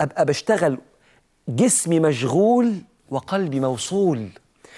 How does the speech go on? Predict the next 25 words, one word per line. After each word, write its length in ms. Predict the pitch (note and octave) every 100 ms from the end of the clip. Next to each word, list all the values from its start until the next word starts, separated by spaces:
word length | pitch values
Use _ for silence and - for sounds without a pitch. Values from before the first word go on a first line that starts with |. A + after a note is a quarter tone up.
| - C3
جسمي 460 | A#3+ G#3+ F#3+ F3 C#3+
مطحون 520 | D#3+ - - C#4+ D4+
في 120 | G#3
الشغل 420 | A3 - C4 A3 E3+
وقلبي 380 | D#3+ A3 E3
مع 160 | D#3 C3
الله، 280 | C3+ F3 G#3
مش 160 | D3
مع 100 | D3+
حد 300 | - F#3+ D#3
تاني. 420 | C#3+ F3+ F#3+ C3 A2 - - D#3
محدش 300 | G#3+ G#3+ E3+
هينفعني 360 | D3 G#3 G3+
ولا 140 | E3+ D3+
يضرني 460 | B2+ C#3 G#3 G3
إلا 80 | F#3
لما 240 | E3+ D#3
ربنا 240 | C#3 C3 F#3+
يسمح 420 | D#3+ - G3 -
له. 120 | C3+ - - -
وكل 440 | C3 C4 A#3+ G3+
المخلوقات 720 | E3+ D#3+ - D#3 - G#3+ G#3+ - -
قنوات 600 | E3 E3 D#3+ E3+ A3 - -
توصيل 400 | D#3 - G3+ D#3+
الرزق، 540 | B2 F#3+ C#3 A#2 -